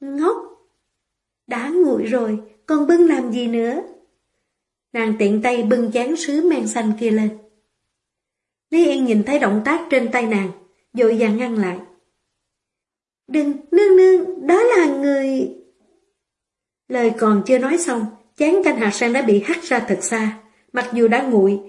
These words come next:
nhưng vẫn còn lưu lại chút nhiệt độ, rơi lên trên ụ tuyết động cũng làm tan đi tuyết sắc trắng tinh. Chén sứ men xanh kia lăn vòng vòng trên mặt đất, cho đến khi nện vào một góc tường thì mới dừng lại.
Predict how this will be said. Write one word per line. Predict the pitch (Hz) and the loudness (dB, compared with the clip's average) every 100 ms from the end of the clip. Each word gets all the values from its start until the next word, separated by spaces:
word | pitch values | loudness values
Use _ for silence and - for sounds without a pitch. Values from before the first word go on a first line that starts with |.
| - | -8
nhưng | 262 277 | -2 0
vẫn | 214 254 254 | 0 -2 0
còn | 214 214 | 0 2
lưu | 240 | 2
lại | 202 196 - | 0 0 2
chút | 370 | 2
nhiệt | 320 190 185 | 2 0 0
độ, | 175 170 - _ _ | 0 -2 -6 _ _
rơi | - 285 269 | -2 0 2
lên | 277 247 | 0 -2
trên | 277 254 | -2 -2
ụ | - 220 226 | 2 2 4
tuyết | 320 339 | 2 0
động | 214 185 202 - | -2 -4 -6 -4
cũng | 262 | -2
làm | 285 214 - | 0 -2 -2
tan | 233 226 | -4 0
đi | 220 214 294 | 0 0 0
tuyết | 302 | -2
sắc | - 330 - | -2 -8 -6
trắng | 254 302 254 | -6 -2 -2
tinh. | 202 - - _ _ _ _ _ _ _ _ _ _ _ _ _ _ _ - | -2 -6 -14 _ _ _ _ _ _ _ _ _ _ _ _ _ _ _ -6
Chén | 302 392 | -2 -2
sứ | - 330 381 | 2 4 4
men | 320 254 | 4 0
xanh | 262 240 226 | -2 -2 0
kia | 247 240 | 0 2
lăn | 277 294 | 0 0
vòng | 240 208 | 0 2
vòng | 202 196 | 0 0
trên | 233 | 0
mặt | 214 185 277 | 0 0 -2
đất, | 311 - - _ _ _ | -2 -4 -18 _ _ _
cho | 262 | 0
đến | 277 302 | 2 0
khi | 294 262 | 0 0
nện | 214 214 220 | 0 0 0
vào | 208 | 2
một | 196 190 | 2 0
góc | 302 - | -4 0
tường | 220 190 180 - | 2 2 0 -2
thì | 233 | -2
mới | 240 302 | 2 0
dừng | 302 202 190 | 0 0 0
lại. | 180 | -2